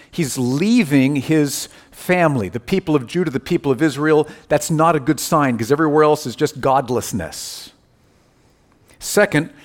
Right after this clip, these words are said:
Moses says that Judah turned aside to a certain Adullamite named Hira. Adulamites were Canaanites. Canaanites, for those of you who know, were a godless, wicked, idolatrous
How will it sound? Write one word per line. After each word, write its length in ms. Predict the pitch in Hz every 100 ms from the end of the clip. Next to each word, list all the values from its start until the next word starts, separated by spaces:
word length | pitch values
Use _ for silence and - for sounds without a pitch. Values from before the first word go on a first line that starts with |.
| _ _
Moses 320 | 135 175 165 156
says 200 | 180 151
that 120 | 139
Judah 320 | 107 185 165
turned 320 | - - 185
aside 380 | 160 - 156 160
to 80 | 156
a 40 |
certain 420 | 135 - 175 - 147
Adullamite 920 | 160 120 208 233 156 110 80 - - - _ _ _ _
named 200 | - 123
Hira. 500 | 120 - 180 139 98
Adulamites 600 | 127 185 220 202 196 190
were 80 | 185
Canaanites. 880 | 165 208 208 165 90 82 - - - _ _ _ _ _
Canaanites, 520 | - 175 180 180 180
for 100 | -
those 140 | 170 160
of 100 | 151
you 140 | 165
who 100 | 147
know, 220 | 160 160
were 180 | 160 156
a 140 | 156 135
godless, 920 | 117 151 165 190 123 110 - - - _ _
wicked, 580 | 113 160 - 123 113 113 - _
idolatrous 920 | 135 113 151 180 160 - 123 113 -